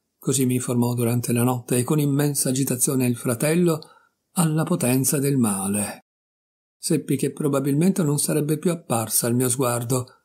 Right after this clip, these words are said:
che almeno vivente non l'avrei più riveduta. Né Osher né io per alcuni giorni pronunciammo il suo nome.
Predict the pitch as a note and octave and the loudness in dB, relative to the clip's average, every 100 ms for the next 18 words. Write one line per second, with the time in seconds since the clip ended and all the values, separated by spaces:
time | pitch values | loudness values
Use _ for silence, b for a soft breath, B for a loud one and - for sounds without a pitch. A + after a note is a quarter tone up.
0 | _ _ - B2+ C#3+ C#3+ C3 B2 A2+ A#2+ | _ _ -4 0 2 2 0 0 0 0
1 | A#2+ B2+ A#2 - _ _ _ _ E3 C#3 | 0 -2 -4 -8 _ _ _ _ -2 0
2 | C#3 C#3 C3+ C3 D3+ F#3+ F3 E3+ A#2+ A2 | 0 0 0 0 0 2 2 2 0 0
3 | A2 A2 G#2+ - _ _ _ _ _ _ | -2 -2 -4 -12 _ _ _ _ _ _
4 | _ D#3 D3+ D3+ - D#3 C3+ A#2+ _ _ | _ 0 2 0 0 -2 -2 -10 _ _
5 | - C#3 C#3 C3+ B2 B2 A#2+ B2+ B2+ B2 | 0 2 4 2 0 -2 0 2 2 2
6 | D3 B2+ A#2+ B2+ B2+ B2+ C#3+ C3 B2 A#2+ | 0 0 0 0 0 2 0 2 2 0
7 | A2+ - C3 A#2+ A2+ A2+ A2 G2+ | 0 0 0 2 2 2 0 -4